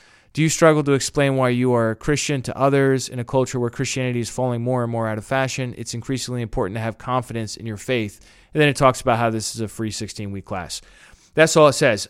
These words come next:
I got, like, two or three, maybe even four people accusing Christianity at large of being all about the money.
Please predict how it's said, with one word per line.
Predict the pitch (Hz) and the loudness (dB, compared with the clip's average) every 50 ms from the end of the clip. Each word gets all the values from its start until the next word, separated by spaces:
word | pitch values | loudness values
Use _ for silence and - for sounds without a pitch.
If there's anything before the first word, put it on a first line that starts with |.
| _ - | _ 0
I | 151 | 2
got, | 147 160 151 135 131 | 4 4 4 4 4
like, | 135 131 123 - _ | 2 0 -2 -4 _
two | - - 208 214 220 220 | -4 -2 0 0 0 0
or | 214 175 170 151 135 | 0 2 2 2 2
three, | - - 165 170 165 160 | 0 -2 0 2 2 2
maybe | 151 160 180 202 214 | 2 2 0 0 0
even | 202 180 160 139 | -2 -2 -2 -4
four | - - 160 160 170 170 165 | -4 -2 2 2 4 4 4
people | - 160 147 139 - 135 127 123 123 117 - - - - - | 4 4 4 2 2 2 2 4 2 2 -2 -6 -14 -14 -14
accusing | 123 - - - 214 233 233 202 214 190 | -10 -2 4 6 6 8 8 6 4 4
Christianity | - 208 202 180 - 180 175 170 165 160 156 147 139 | 4 6 4 6 4 2 2 4 4 4 4 2 2
at | 131 110 | 0 0
large | 120 131 139 160 170 170 156 139 135 131 127 123 - - _ | 0 2 4 8 8 10 10 10 8 6 4 2 -2 -6 _
of | 135 139 135 131 131 127 123 117 110 - - _ _ - _ - | 0 2 4 6 6 6 4 2 0 -6 -16 _ _ -18 _ 4
being | 170 175 170 | 6 6 8
all | 170 165 165 160 | 8 8 6 6
about | 151 147 139 131 | 6 6 4 2
the | 139 131 | 2 0
money. | 131 127 117 95 78 80 | 0 0 0 -2 -6 -10